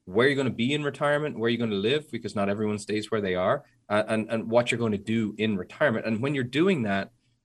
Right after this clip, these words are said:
discuss it with your partner or your spouse, because, you know, Lauren and I have,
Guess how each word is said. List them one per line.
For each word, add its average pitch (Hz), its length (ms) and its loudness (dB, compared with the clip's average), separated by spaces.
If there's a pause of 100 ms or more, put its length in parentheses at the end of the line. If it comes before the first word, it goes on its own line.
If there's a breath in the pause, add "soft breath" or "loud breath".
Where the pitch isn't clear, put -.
discuss 190 380 -2
it - 80 0
with 117 220 0
your - 80 -2
partner 98 500 2
or 92 80 -2
your 92 140 -2
spouse, 135 500 -2
because, 101 600 -4
you 123 160 -2
know, 95 280 -2
Lauren 107 300 0
and 107 140 2
I 98 340 0
have, 92 260 -6